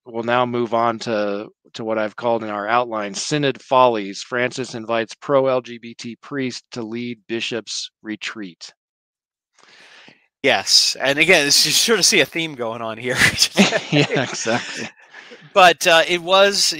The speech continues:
Speaker 2: announced, uh, that it's a priest we've talked about actually, uh, on this show and in the newspaper several times. So this synod craziness in October, uh, will be preceded by a retreat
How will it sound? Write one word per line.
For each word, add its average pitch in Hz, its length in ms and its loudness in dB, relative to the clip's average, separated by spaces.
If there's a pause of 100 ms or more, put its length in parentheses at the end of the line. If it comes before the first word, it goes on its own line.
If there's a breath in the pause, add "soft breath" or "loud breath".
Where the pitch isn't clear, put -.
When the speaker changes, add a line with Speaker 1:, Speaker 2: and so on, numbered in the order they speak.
(140)
Speaker 2:
announced, 151 840 -6
uh, 127 540 -2
that 139 260 0
it's 170 200 -2
a 220 40 -6
priest 269 260 -6
we've 233 140 -10
talked 190 260 0
about 160 280 0
actually, 127 600 -6 (160)
uh, 113 200 -8 (100)
on 120 220 -12
this 104 140 -12
show 110 500 -10 (260)
and 127 140 -6
in 123 100 -6
the 117 80 -14
newspaper 110 800 -14
several 113 380 -2
times. 110 580 -12 (380 loud breath)
So 208 220 4
this 196 180 4
synod 202 640 4 (220)
craziness 147 560 -2
in 147 80 -6
October, 135 720 -8 (340 soft breath)
uh, 147 180 -2
will 156 160 -2
be 180 240 -10
preceded 170 880 -2
by 143 500 2
a 143 120 -8
retreat 170 840 -10